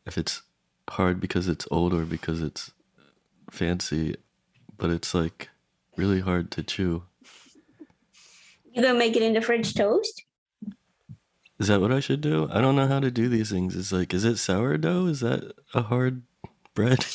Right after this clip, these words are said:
Speaker 1: <laughs>
Speaker 2: I don't think, if it's that hard, I think that means it's, it's, it's gone. It's, you gotta turn it into something else.
Speaker 1: Okay.
Speaker 2: It's ready to, you know, caterpillar into butterfly.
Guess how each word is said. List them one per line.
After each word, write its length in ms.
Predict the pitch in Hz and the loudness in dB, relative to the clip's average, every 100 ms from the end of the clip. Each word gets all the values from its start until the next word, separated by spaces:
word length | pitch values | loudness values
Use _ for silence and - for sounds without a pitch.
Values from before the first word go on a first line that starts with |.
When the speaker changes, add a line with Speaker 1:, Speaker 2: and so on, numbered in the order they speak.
| - - | -12 -16
Speaker 1:
<laughs> 220 | _ - | _ -2
Speaker 2:
I 120 | 277 | 2
don't 220 | 381 392 | 4 2
think, 200 | 311 302 - | 2 0 0
if 180 | 254 262 | -2 -2
it's 180 | 269 254 | -2 0
that 200 | 277 277 | 0 2
hard, 220 | 262 247 | 0 2
I 220 | 220 233 | 0 0
think 280 | 233 226 220 | -2 -2 0
that 160 | 208 - | 2 2
means 220 | 202 196 | 2 2
it's, 240 | 185 - - | 0 -2 -4
it's, 280 | 208 185 - - - | -4 -4 -8 -10 -4
it's 240 | 226 214 - | -2 -2 0
gone. 380 | 208 202 202 - | 2 4 2 2
It's, 260 | 202 202 | 0 0
you 140 | - 220 | 0 2
gotta 240 | 214 202 | 2 2
turn 240 | 196 220 202 | 2 2 4
it 100 | 190 | 4
into 220 | 180 190 | 2 0
something 340 | - - 185 | -2 0 2
else. 440 | 170 175 - - - | 2 0 -2 -10 -4
Speaker 1:
Okay. 380 | 95 95 95 107 | 0 0 0 -2
Speaker 2:
It's 160 | 107 | 0
ready 380 | - 220 202 202 | 2 2 2 0
to, 160 | - 196 185 | 2 2 2
you 80 | 214 | 2
know, 160 | 190 185 | 2 0
caterpillar 840 | - 202 190 196 196 190 196 196 | 0 2 0 2 2 2 2 2
into 240 | 190 180 | 2 0
butterfly. 680 | 180 196 180 190 202 202 208 | 2 2 0 -2 -2 -2 -2